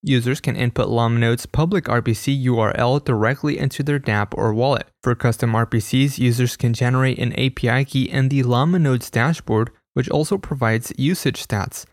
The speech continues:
R P Cs serve as a messaging layer between dApps and blockchains. Llama Node plans to add support for Arbitrum, Optimism, Phantom, B N B Chain, and Gnosis Chain.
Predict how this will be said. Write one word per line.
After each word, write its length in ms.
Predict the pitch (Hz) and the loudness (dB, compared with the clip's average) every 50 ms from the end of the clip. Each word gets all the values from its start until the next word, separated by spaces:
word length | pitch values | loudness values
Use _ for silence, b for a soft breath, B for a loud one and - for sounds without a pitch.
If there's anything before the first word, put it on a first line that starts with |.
| _ _ _ _ | _ _ _ _
R 140 | - 110 107 | -4 -2 -2
P 180 | - - 113 107 | 0 -2 -2 -2
Cs 380 | - - 123 120 117 117 - - | -2 0 2 2 2 2 -2 -6
serve 380 | - - - 123 120 117 120 | -8 -4 0 0 0 0 0
as 200 | - 120 117 - | 0 -2 -2 0
a 140 | 120 113 113 113 113 | -2 -2 0 0 0
messaging 460 | 120 120 - - - 120 113 107 107 | 0 -2 -2 -4 -2 -2 0 0 0
layer 260 | 113 123 131 135 135 | 2 2 2 2 2
between 400 | 131 127 110 - - 120 113 110 | 0 -2 -2 -2 -2 0 0 0
dApps 340 | 113 123 123 123 131 - - - | 0 0 0 0 -2 -4 -4 -4
and 180 | - 131 127 - | -2 0 0 2
blockchains. 680 | 113 113 123 143 135 - - 110 - - - - - - _ _ _ _ _ _ - | 2 2 2 2 0 0 -2 -4 -4 -4 -6 -10 -14 -20 _ _ _ _ _ _ -2
Llama 260 | 123 120 117 117 117 | 0 0 2 2 2
Node 200 | 113 117 117 - | 2 2 0 0
plans 280 | - 123 120 120 120 | 0 0 0 0 0
to 100 | - - | -2 -4
add 160 | - 117 117 117 | -2 -2 -2 -4
support 360 | - 127 - 120 123 117 - | -6 -4 -2 -2 0 0 -2
for 160 | - 117 - | -2 -2 0
Arbitrum, 500 | 107 120 135 139 135 - - 147 139 - | 0 0 0 0 -2 -2 -2 -2 -2 -2
Optimism, 680 | - - 120 127 131 - 131 131 131 123 135 117 - 123 | -4 -4 -4 -4 -2 -2 0 0 0 0 -2 -2 -4 -6
Phantom, 560 | - - - 123 143 170 170 - 160 123 123 | -6 -4 -2 0 0 0 0 0 -2 -2 -2
B 160 | 120 - 110 | -2 -2 -2
N 100 | 107 104 | -2 0
B 160 | 101 107 107 101 | 0 -2 -2 -2
Chain, 320 | - - 123 120 123 123 | -2 -2 0 0 0 0
and 300 | - 117 120 123 123 123 | -2 -2 -2 0 0 2
Gnosis 360 | 131 151 151 - - 113 - | 0 0 0 -2 -4 -4 -4
Chain. 300 | - - 104 92 - - | -4 -6 -6 -6 -6 -8